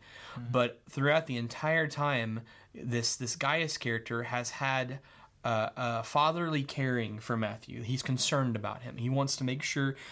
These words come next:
Speaker 2: that he's doing the right thing. And, and he, he was kind of broken when Matthew told him that, "My father told me that he has no son." And so Gaius cares a whole lot more than, than anybody gives a Roman credit. So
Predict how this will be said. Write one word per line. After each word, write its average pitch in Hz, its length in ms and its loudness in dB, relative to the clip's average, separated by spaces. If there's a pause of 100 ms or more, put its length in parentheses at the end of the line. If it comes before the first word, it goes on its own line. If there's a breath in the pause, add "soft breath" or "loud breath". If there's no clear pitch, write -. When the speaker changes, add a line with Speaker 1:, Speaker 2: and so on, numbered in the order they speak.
(160 loud breath)
Speaker 2:
that 131 80 2
he's 117 160 4
doing 143 320 4
the 135 80 4
right 131 260 0
thing. 127 400 0 (400 loud breath)
And, 127 300 4
and 131 180 -2
he, 156 300 0
he 208 240 -2
was 214 120 2
kind 160 200 0
of 113 100 -2
broken 123 520 2
when 120 180 2
Matthew 127 300 0
told 127 220 0
him 120 200 2
that, 123 180 -2
"My 123 160 -4
father 123 340 2
told 123 240 -2
me 120 120 0
that 113 120 -2
he 113 80 -2
has 120 260 -2
no 107 140 -4
son." - 400 -6 (460 loud breath)
And 131 100 2
so 135 140 4
Gaius 190 420 4
cares 156 560 2
a 135 80 0
whole 160 300 2
lot 139 240 4
more 120 480 2 (360 loud breath)
than, 120 340 4
than 127 160 4
anybody 135 300 4
gives 120 240 2
a 113 80 0
Roman 117 320 2
credit. 123 360 -2
So 117 320 0